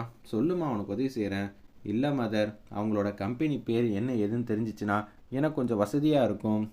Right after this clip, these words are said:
ஏன்னா தீபா வந்து கண்டிப்பா வந்து கார்த்திகிட்ட நான் ஒப்படைக்கணும். Already இவங்க தான் தீபான்னு தெரியாம நான் வந்து அவங்கள கண்ணாப்பினான்னு திட்டி வந்து அனுப்பிச்சு வச்சுட்டேன்.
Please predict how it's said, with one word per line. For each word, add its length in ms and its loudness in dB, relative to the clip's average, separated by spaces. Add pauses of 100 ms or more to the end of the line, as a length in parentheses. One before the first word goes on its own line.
(120)
ஏன்னா 220 0 (120)
தீபா 380 0
வந்து 320 -2
கண்டிப்பா 520 -4
வந்து 260 -4
கார்த்திகிட்ட 560 -6
நான் 200 -6
ஒப்படைக்கணும். 580 -4 (280)
Already 400 -4
இவங்க 220 -4
தான் 220 -2
தீபான்னு 380 0
தெரியாம 380 0 (500)
நான் 240 -2
வந்து 280 -2 (120)
அவங்கள 300 -2
கண்ணாப்பினான்னு 540 -6
திட்டி 220 -6
வந்து 180 -2
அனுப்பிச்சு 240 -4
வச்சுட்டேன். 380 -6